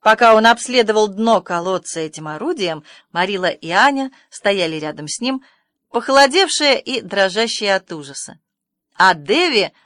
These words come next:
оседлав калитку, наблюдал за ними с выражением неописуемого удовольствия.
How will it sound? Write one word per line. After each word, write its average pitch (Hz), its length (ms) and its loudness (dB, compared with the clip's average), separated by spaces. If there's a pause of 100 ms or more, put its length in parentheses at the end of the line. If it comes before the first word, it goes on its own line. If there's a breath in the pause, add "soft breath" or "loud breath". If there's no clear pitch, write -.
оседлав 208 760 4
калитку, 214 600 -2 (180 loud breath)
наблюдал 262 600 4
за 269 160 4
ними 226 220 -2
с - 80 -8
выражением 220 680 0 (180 soft breath)
неописуемого 320 1040 0
удовольствия. 190 960 -6